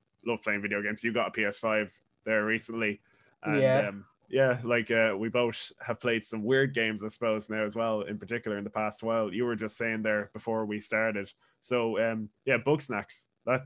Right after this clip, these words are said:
Speaker 1: that's an un-, an unexpected one. I never thought I'd hear you'd liking that now.
Speaker 2: Bugsnax, right? When, when it was first announced, it, it looks like a kid's game. It's about you, c-, you, c-, it, you're, you,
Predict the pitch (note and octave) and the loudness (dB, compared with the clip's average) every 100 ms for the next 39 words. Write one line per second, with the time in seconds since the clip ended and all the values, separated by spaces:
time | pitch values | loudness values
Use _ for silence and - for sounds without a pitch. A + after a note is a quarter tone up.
0 | - C#3 C#3 B2 A#2 A2+ A2+ A#2 A2 - | 2 2 2 0 0 -2 0 -2 -2 0
1 | A2+ A2 G#2+ A2 A2 B2 A#2+ B2 A#2 A2 | 0 0 -2 -2 2 2 0 2 2 2
2 | A2 A2 G#2+ G#2 G#2 G#2 G#2 F#2+ G#2 - | 0 -2 0 -2 -4 -4 -4 -4 -4 -4
3 | G#2 - _ _ G#3 B3 A#3 G3+ D#3+ - | -6 -10 _ _ 8 10 8 4 2 8
4 | F3+ E3+ C3+ F3+ D3 G3 E3+ G3 - G#3+ | 8 8 6 6 6 6 4 2 6 8
5 | B3 - F3 F3+ D#3+ B2+ C3 - - _ | 8 6 4 4 2 0 -6 -14 -20 _
6 | _ - - - F3 F3 G#3 - G3 D#3+ | _ -6 -6 4 6 8 6 6 4 4
7 | C3 - D3+ C3 - C#3 B2+ B2 - - | 2 2 2 2 0 2 2 -2 -6 -2
8 | G3+ B3+ A3 G#3+ - - G3 - A#3 - | 4 6 6 4 -2 -4 -2 0 0 2
9 | - F#3+ G3+ G#3 F#3 F#3+ F3+ - | 0 4 6 8 6 4 4 2